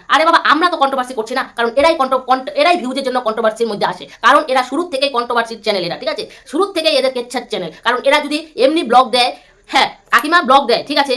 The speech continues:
রান্নার মধ্যে না ব্লগ দেয়, আবার রান্নার মধ্যেও না ওনার মনের কথা শেয়ার করতে হয়, ঘরের কথা। এরে বাবা, কয়জনে আছে যারা যারা বড় বড় ব্লগার আছে তারা ঘরের কথা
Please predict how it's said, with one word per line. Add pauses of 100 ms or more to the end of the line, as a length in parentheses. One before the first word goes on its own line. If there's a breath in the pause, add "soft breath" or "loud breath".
(140)
রান্নার
মধ্যে
না
ব্লগ
দেয়, (140)
আবার
রান্নার
মধ্যেও
না (100)
ওনার
মনের
কথা
শেয়ার
করতে
হয়, (160)
ঘরের
কথা।
এরে
বাবা,
কয়জনে
আছে
যারা
যারা
বড়
বড়
ব্লগার
আছে (100)
তারা
ঘরের
কথা